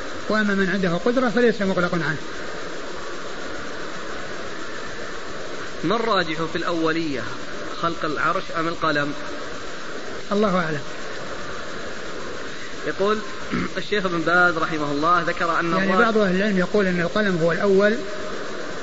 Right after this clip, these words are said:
Speaker 1: ويقول أن أول، أن أول ما خلق الله القلم، يعني فيكون مفصولاً عن الذي، عن الذي بعده.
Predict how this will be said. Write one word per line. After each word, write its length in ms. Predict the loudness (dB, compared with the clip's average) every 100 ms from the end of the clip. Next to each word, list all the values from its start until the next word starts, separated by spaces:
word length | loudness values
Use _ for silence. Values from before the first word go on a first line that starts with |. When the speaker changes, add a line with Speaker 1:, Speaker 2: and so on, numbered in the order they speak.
| -4 0 4
Speaker 1:
ويقول 920 | 4 4 2 2 2 4 6 6 4
أن 200 | 2 2 6
أول، 280 | 6 8 6
أن 220 | 4 2
أول 260 | 6 6 6
ما 120 | 2
خلق 280 | 2 2 2
الله 140 | 4
القلم، 360 | 4 4 2 0 -6 -6 -6 -6 -6 -2
يعني 240 | 2 2 4
فيكون 320 | 4 4 4
مفصولاً 420 | 2 4 4 6
عن 140 | 4
الذي، 360 | 4 4 6 4
عن 160 | 4 2
الذي 240 | 4 4
بعده. 300 | 4 2